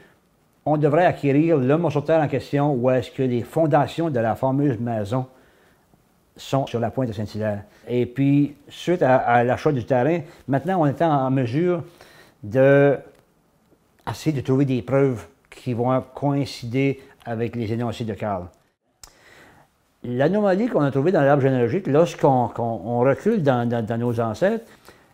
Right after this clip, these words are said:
nous donne comme information que moi, je suis Réginald, euh, fils de Roméo, qui est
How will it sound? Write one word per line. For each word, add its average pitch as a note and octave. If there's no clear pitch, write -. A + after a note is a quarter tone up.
nous C#3+
donne G#3+
comme D#3
information D3
que F#3+
moi, D3+
je -
suis C#3
Réginald, C#3
euh, B2
fils C3+
de C3
Roméo, D#3+
qui -
est F#2+